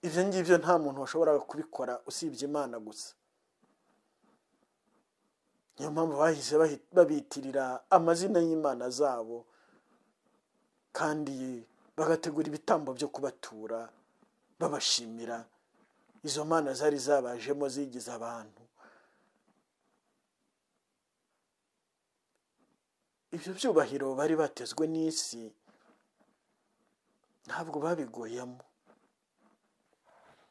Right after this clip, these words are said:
Ahubwo baravuze bati, bashi-, bagombye gushimura imyambaro yabo,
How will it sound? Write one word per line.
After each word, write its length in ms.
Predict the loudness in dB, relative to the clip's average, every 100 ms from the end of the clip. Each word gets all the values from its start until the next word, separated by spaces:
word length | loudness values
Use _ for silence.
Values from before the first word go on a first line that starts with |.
| _ _ _ _ _ _ _ _ _ _ _ -4
Ahubwo 260 | 0 2 4
baravuze 440 | 6 6 4 0 -2
bati, 360 | -4 -12 -16 -16 -20 _ _ _ _ _ _ _ _ 4
bashi-, 340 | 4 6 6
bagombye 460 | 8 10 10 8 6
gushimura 640 | 4 2 0 0 0 0 -4
imyambaro 520 | -6 -6 -6 -4 -2
yabo, 480 | 0 0 -4 -12